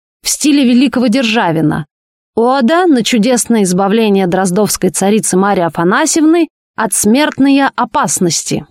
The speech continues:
Припав к ликующей цивнице, от всех счастливых россиян,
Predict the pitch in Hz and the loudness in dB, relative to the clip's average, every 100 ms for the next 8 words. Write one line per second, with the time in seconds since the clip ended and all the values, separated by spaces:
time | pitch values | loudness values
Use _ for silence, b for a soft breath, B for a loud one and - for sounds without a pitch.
0 | _ _ _ - 226 233 254 226 - 233 | _ _ _ -4 -2 -2 -2 -2 -2 -2
1 | 233 247 247 202 - 202 - 180 180 196 | 0 2 2 2 0 -2 -2 -2 2 2
2 | 320 359 - 311 294 - _ 208 220 - | 4 2 0 -2 -2 -6 _ -6 -6 -4
3 | - 285 - - 226 - - 208 254 170 | -2 -2 -2 -2 -2 -2 0 2 2 0
4 | 160 175 165 - 175 240 330 311 | -2 -4 -4 -2 0 2 2 2